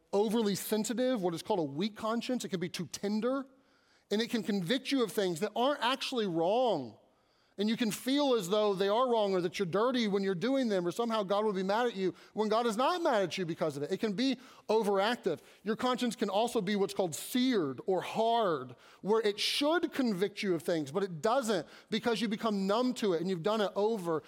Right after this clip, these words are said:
and over and over again. And it used to convict you, but it doesn't any longer. And your conscience can become misaligned. Now, what do you do with a misaligned conscience? Well, you try to align it with God's word.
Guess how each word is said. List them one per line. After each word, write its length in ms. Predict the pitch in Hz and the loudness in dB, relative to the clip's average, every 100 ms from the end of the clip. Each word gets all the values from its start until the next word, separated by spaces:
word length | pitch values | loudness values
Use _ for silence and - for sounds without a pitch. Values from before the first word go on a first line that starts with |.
| - | -4
and 160 | 190 185 | -4 -2
over 400 | 208 226 214 180 165 | 0 0 0 -2 -2
and 140 | 185 185 | -4 0
over 320 | 202 226 202 | 0 2 0
again. 200 | 175 170 | -2 -2
And 100 | 175 | -2
it 80 | 156 | -4
used 400 | 160 202 302 - | -4 0 0 -2
to 60 | |
convict 420 | 254 196 175 165 185 | -4 -2 -2 -4 -4
you, 100 | 170 - - | -6 -8 -8
but 100 | 170 | -2
it 160 | 214 180 | -2 0
doesn't 340 | 214 240 254 | 0 0 0
any 180 | 233 214 | 0 -2
longer. 360 | 202 208 220 175 | 0 0 2 0
And 160 | 180 | 0
your 120 | 202 196 | 0 -2
conscience 500 | 226 254 269 277 - | -2 -2 0 -2 -2
can 140 | 233 | -2
become 360 | 214 240 214 214 | -2 0 0 0
misaligned. 840 | - 208 185 180 175 147 127 110 - _ _ _ _ _ _ _ _ _ _ - | 2 2 2 2 2 -2 -6 -12 -16 _ _ _ _ _ _ _ _ _ _ -6
Now, 180 | 226 220 | -2 0
what 220 | 202 247 | 2 2
do 80 | 294 | 2
you 100 | 277 | 0
do 200 | 170 247 | 0 0
with 120 | 240 | 0
a 40 | 196 | 0
misaligned 920 | 190 214 220 185 180 190 202 196 170 | 0 0 0 2 2 2 2 0 -4
conscience? 840 | - 175 180 - 131 107 - - _ - | -4 -2 -2 -6 -10 -12 -18 -20 _ -4
Well, 280 | 233 196 - - - _ | 0 0 -4 -20 -20 _
you 100 | 185 | -8
try 220 | 170 262 | -2 2
to 40 | 254 | 4
align 640 | 196 180 175 185 233 226 | 4 2 2 2 2 2
it 220 | 160 151 | 0 0
with 180 | 175 156 | -2 0
God's 260 | 180 180 160 | 2 0 0
word. 460 | 165 170 120 104 | 0 0 -2 -8